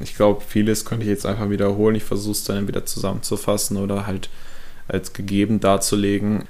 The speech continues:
Positiv auf jeden Fall, dass sie sehr, sehr tough rüberkommt,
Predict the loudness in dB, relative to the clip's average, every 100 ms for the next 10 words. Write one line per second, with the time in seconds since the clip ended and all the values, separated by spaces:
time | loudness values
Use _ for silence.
0 | -2 6 8 8 6 4 4 4 4 4
1 | 6 8 8 6 2 2 2 0 4 6
2 | 6 4 4 2 2 4 2 4 2 2
3 | 2 2 0